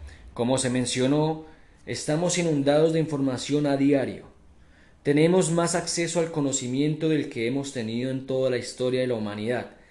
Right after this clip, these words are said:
y sin embargo, este exceso de información hace que sea cada vez más difícil actuar.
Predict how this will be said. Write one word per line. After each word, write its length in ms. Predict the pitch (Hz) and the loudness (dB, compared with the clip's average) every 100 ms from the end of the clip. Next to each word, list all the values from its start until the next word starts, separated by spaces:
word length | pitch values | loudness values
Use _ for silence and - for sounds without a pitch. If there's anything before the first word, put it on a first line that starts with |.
| - - - | -20 -20 -10
y 100 | 123 | -6
sin 200 | 135 135 | 0 2
embargo, 640 | 131 143 156 151 165 165 | 2 4 2 2 -2 -2
este 360 | 143 160 160 175 | 0 0 2 -2
exceso 440 | 170 - 170 160 | -2 -2 -2 -2
de 60 | 170 | -2
información 640 | 156 139 127 110 135 147 | -2 -2 -4 -4 -2 0
hace 300 | 147 151 151 | 0 -2 -6
que 100 | 131 | -6
sea 320 | 113 120 123 | -4 -2 -2
cada 260 | 123 131 131 | -2 -4 -2
vez 200 | 131 123 | -4 -4
más 260 | 135 131 120 | -4 -6 -6
difícil 460 | 113 117 107 110 | -10 -10 -8 -8
actuar. 340 | 98 - - | -8 -10 -12